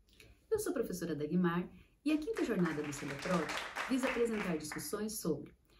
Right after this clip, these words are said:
a leitura de textos verbais e não verbais como possibilidade de acesso a diferentes informações, a finalidade dos gêneros discursivo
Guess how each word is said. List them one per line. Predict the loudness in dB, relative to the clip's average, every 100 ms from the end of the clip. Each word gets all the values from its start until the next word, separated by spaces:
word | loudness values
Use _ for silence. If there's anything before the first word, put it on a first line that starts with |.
| _
a | 0
leitura | 0 0 -2 -2
de | -2
textos | 0 -2 -2
verbais | -2 -2 0 -2 -2 0
e |
não | -2 -2
verbais | -2 -2 -4 -6
como | -4 -6 -4
possibilidade | -4 -2 -2 -2 0 0 0
de | 0
acesso | -2 -4 -4 -2
a |
diferentes | -4 -2 0 2 0
informações, | -2 0 0 0 0 -2 -2 -6 -14 -20 -20 _ _
a | -4
finalidade | 0 0 0 0 0 0
dos | -2 -8 -8
gêneros | -2 4 4 4 -4
discursivo | -8 -8 -8 -6 -6 -4